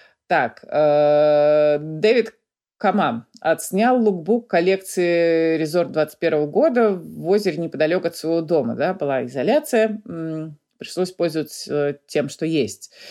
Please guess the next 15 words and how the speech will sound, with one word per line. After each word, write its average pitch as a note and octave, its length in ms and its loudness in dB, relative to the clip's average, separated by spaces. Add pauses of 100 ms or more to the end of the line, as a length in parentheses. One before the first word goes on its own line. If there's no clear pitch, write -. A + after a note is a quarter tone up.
(180)
В - 60 -8
общем, E3+ 160 -6
достаточно F3+ 440 -2
забавный D#3+ 480 0
лукбук. D#3+ 640 -2
Э, C#3+ 760 2
м, D3 220 -6
представьте - 580 -4
себе C#3+ 340 -2
крой, C#3 600 -2
э, B2+ 460 -2
Дэвида, G3+ 540 2
да, E3+ 200 0
такое, C3 500 -4
м, - 1200 -12